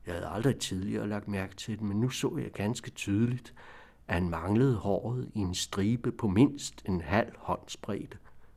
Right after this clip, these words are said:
Så lykkedes det ham endelig at lukke nålen. Så rettede han på medaljen på mit bryst, kyssede mig på begge kinder, ønskede mig igen tillykke med navnedagen og sagde, at jeg skulle leve længe.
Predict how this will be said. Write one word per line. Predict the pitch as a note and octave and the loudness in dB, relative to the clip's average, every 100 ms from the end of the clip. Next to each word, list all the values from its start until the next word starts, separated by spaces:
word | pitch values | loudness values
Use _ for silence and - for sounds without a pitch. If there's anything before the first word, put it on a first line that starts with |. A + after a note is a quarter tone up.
| - - - - - - - | -20 -20 -20 -20 -20 -10 4
Så | |
lykkedes | A2 B2 D3 C#3+ | 12 12 12 10
det | B2+ | 8
ham | G2 F#2+ | 6 6
endelig | G2 D3 C3+ | 6 6 4
at | F2 | 6
lukke | G2+ A2 C3 | 6 8 6
nålen. | G2+ G#2+ B2 B2 - - - - - - - - - | 6 4 2 -2 -8 -20 -20 -20 -20 -20 -20 -20 -6
Så | - | -2
rettede | E2+ E2+ F#2 B2 A2 | 0 0 0 0 2
han | F2 F2+ | 2 0
på | - F#2 | -2 -2
medaljen | F2+ - F2+ G2+ A#2 A#2 | -2 -4 -4 -2 -4 -6
på | - F#2 | -8 -8
mit | F2+ | -8
bryst, | - G2 G#2 - - - - - - - - - | -6 -4 -4 -10 -16 -18 -18 -18 -20 -20 -20 -8
kyssede | - F#2+ F#2+ A#2+ | 2 4 6 4
mig | F2+ E2 | 4 -2
på | - | -2
begge | F#2+ F#2+ - | 0 0 0
kinder, | - F2+ F#2+ - - - - - - - | -4 -2 -2 -4 -12 -18 -18 -20 -20 6
ønskede | A2+ A2+ - G2+ | 10 10 8 0
mig | F2 | -2
igen | E2+ - G#2+ | 2 6 6
tillykke | A2 B2 A2 G#2+ G#2 | 6 4 8 8 8
med | B2+ A2 | 6 8
navnedagen | G#2 E2 G2 A2+ A2 A2 F#2 F#2+ | 6 6 4 2 2 0 2 0
og | F2+ | 0
sagde, | G#2+ G#2 A#2+ | 6 8 8
at | G2+ | 6
jeg | F2+ | 0
skulle | - F#2 F2 | -4 -2 0
leve | F2+ G#2+ G#2+ | 2 4 2
længe. | F2+ E2 G#2 | 0 -2 -4